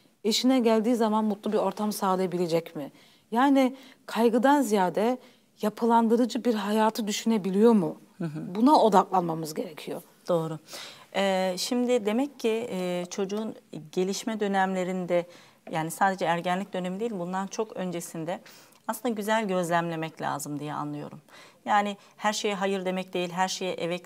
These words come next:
Speaker 2: evet demek değil. Çocuğun yapısını, kişiliğini gözlemleyerek onun ihtiyaçlarını karşılamak.
Speaker 1: Hı hı.
Speaker 2: Hem duygu ihtiyacını hem diğer ihtiyaçlarını karşılamak gerekiyor ki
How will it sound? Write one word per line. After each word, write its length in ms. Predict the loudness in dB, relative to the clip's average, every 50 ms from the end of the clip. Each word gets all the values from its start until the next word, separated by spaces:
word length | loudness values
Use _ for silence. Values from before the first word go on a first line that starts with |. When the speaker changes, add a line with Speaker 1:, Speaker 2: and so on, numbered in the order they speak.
| -14 -6
Speaker 2:
evet 340 | -6 -4 -4 -4 -6 -6 -6
demek 300 | -6 -6 -6 -8 -8 -8
değil. 140 | -8 -8
Çocuğun 340 | -8 -8 -8 -8 -6 -6 -6
yapısını, 580 | -6 -4 -4 -6 -6 -6 -12 -12 -10 -8 -10 -8
kişiliğini 520 | -8 -8 -8 -8 -6 -6 -6 -6 -4 -2
gözlemleyerek 680 | 0 0 -2 0 -2 -4 -4 -2 -4 -4 -4 -4 -4 -4
onun 180 | -4 -4 -4 -4
ihtiyaçlarını 720 | -6 -8 -10 -6 -4 -2 -2 -2 -4 -4 -4 -4 -4 -4
karşılamak. 600 | -4 -4 -4 -4 -4 -6 -10 -12 -10 -10 -8 -6
Speaker 1:
Hı 40 | -6
hı. 40 | -6 -4 -6 -6 -8 -12 _
Speaker 2:
Hem 280 | -4 -2 -2 -2 0
duygu 380 | 0 0 0 0 0 0 -2 -2
ihtiyacını 840 | -4 -6 -10 -8 -6 -4 -2 -2 -4 -4 -6 -8 -10 -10 -8 -8
hem 240 | -6 -6 -4 -4 -2
diğer 200 | -2 -2 0 -2
ihtiyaçlarını 640 | -4 -6 -4 -4 -4 -4 -4 -6 -8 -8 -8 -8 -6
karşılamak 640 | -2 -2 -2 -2 -4 -8 -6 -4 -4 -6 -6 -6
gerekiyor 420 | -6 -4 -4 -4 -6 -4 -6 -6 -6
ki 220 | -4 -4 -6 -6